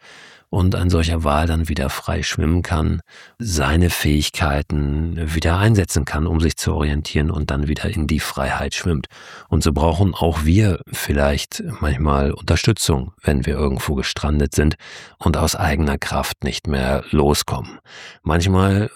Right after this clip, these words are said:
müssen wir uns auch nur ein bisschen ausruhen, neue Kraft sammeln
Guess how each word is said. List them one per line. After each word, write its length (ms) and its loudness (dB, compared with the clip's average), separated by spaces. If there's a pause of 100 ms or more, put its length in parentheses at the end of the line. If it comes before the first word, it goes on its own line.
müssen 420 -2
wir 40 2
uns 120 -2
auch 120 -2
nur 380 2
ein 100 -4
bisschen 300 -2
ausruhen, 600 0
neue 240 -2
Kraft 400 -8
sammeln 460 2